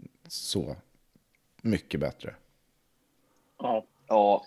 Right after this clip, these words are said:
Speaker 3: det är faktiskt riktigt, eh, stekhett. Och nu börjar de ju komma in i det där också, att det blir lite så här, eh, K D B blir skadad och alla så här, "Ja, undrar hur ska det gå?" Liksom. Och så är det, kan kasta in liksom Gündogan och Sterling och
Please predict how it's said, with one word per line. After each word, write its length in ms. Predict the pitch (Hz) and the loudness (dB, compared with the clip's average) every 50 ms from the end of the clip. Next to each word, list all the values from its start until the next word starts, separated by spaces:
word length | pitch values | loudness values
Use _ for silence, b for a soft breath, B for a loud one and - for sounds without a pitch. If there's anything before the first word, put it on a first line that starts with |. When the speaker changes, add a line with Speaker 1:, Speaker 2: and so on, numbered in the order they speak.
| - _ _ | -10 _ _
Speaker 3:
det 320 | - 113 110 104 90 101 | -2 2 2 2 2 2
är 120 | 101 98 95 | 2 2 0
faktiskt 520 | - 110 101 - - 107 95 - - - | -2 -4 -6 -4 -6 -8 -8 -8 -8 -4
riktigt, 580 | - 101 95 - _ 101 95 - - _ - 95 | -4 -6 -6 -4 _ -6 -6 -6 -6 _ -2 0
eh, 760 | 90 85 82 82 78 69 67 65 62 - 57 - 110 107 101 | 2 2 2 2 2 2 0 0 0 -2 -4 -6 -8 -8 -10
stekhett. 480 | - - 107 92 - - 107 92 - | -6 0 0 0 0 2 0 0 0
Och 100 | 98 117 | 0 4
nu 100 | 123 120 | 4 6
börjar 220 | 120 127 120 120 117 | 8 8 10 10 8
de 100 | 113 113 | 8 6
ju 60 | 107 | 4
komma 260 | - - 117 113 113 | 2 2 2 2 2
in 260 | 107 127 120 110 107 | 2 2 2 2 4
i 40 | 104 98 | 4 6
det 60 | 90 | 6
där 160 | 92 87 87 | 6 6 6
också, 240 | 85 85 - - 92 | 4 2 0 -2 -2
att 120 | - - | -2 -2
det 80 | - 90 | -6 -4
blir 180 | 92 90 87 | 0 0 2
lite 220 | 87 90 85 - - - | 2 0 -2 -4 -8 -8
så 140 | - - 90 | 0 4 4
här, 480 | 85 87 85 85 82 80 92 - 90 | 6 6 4 4 2 2 2 2 0
eh, 220 | - 62 - - - - - - _ _ _ _ _ _ | -2 -2 -4 -8 -10 -12 -14 -20 _ _ _ _ _ _
K 240 | - - 95 95 92 | -6 0 2 4 4
D 120 | 92 92 | 4 4
B 140 | 90 92 90 | 4 4 4
blir 120 | 95 95 | 4 2
skadad 640 | 87 - - - 92 90 87 85 85 87 87 85 87 | 0 0 0 4 6 8 8 6 6 4 2 2 4
och 120 | 87 90 87 | 2 4 4
alla 220 | 85 85 87 82 | 2 2 0 -2
så 120 | - - | -4 -4
här, 60 | - - | -2 0
"Ja, 320 | 76 78 76 71 71 67 | 0 2 2 0 0 -2
undrar 360 | 80 87 90 90 90 92 92 95 | -4 -4 -4 -2 0 0 0 2
hur 180 | 98 92 90 | 2 0 0
ska 220 | 87 - - 87 90 | -2 -2 0 0 2
det 100 | 92 92 | 2 0
gå?" 340 | 92 90 90 87 87 85 | -2 -6 -4 0 0 0
Liksom. 360 | 80 82 - - - - 69 - | 0 0 -4 -8 -10 -12 -12 -10
Och 60 | - | -4
så 80 | - 80 | -2 0
är 400 | 76 76 76 76 73 71 76 76 | 2 2 2 2 2 2 0 -2
det, 160 | - - - - - - _ | -4 -8 -10 -12 -16 -20 _
kan 140 | - 92 90 | -10 -10 -2
kasta 340 | - 95 90 - - - 92 | -2 -2 -2 0 0 0 0
in 100 | 90 87 | 0 -2
liksom 240 | 85 - 92 92 85 | -6 -8 -10 -8 2
Gündogan 920 | - 101 101 98 95 95 92 90 90 90 92 87 87 82 85 85 82 78 | 4 4 6 6 4 2 2 2 2 4 6 6 6 4 2 0 -2 0
och 160 | 90 95 - | 0 0 -2
Sterling 720 | - - - 98 95 92 90 85 85 87 85 87 85 90 95 | -2 2 6 8 8 10 8 8 6 2 0 -2 -4 -6 -6
och 300 | 95 95 98 101 101 - | -4 -2 -2 -2 -2 -2